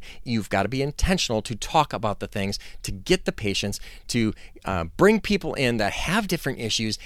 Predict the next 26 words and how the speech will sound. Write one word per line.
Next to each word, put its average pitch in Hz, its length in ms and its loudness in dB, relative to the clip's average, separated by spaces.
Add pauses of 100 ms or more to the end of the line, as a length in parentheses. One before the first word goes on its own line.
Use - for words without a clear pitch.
(200)
and 113 180 -2
guess 180 300 0
what? 180 220 2 (140)
Just - 200 -2
be 185 80 0
confident 113 680 -2 (480)
in 170 100 6
the 160 60 6
human 165 260 6
body. 180 420 -2 (520)
The 139 100 2
human 165 280 6
body 160 440 4 (920)
takes - 220 2
a 151 60 4
hot 208 220 6
dog 110 300 6
and 117 100 -2
turns 170 280 4
it 165 80 2
into 160 180 6
eyeball 165 320 8
tissue, 135 320 2
okay? 165 380 4
C-, - 120 -10 (220)
trust - 540 6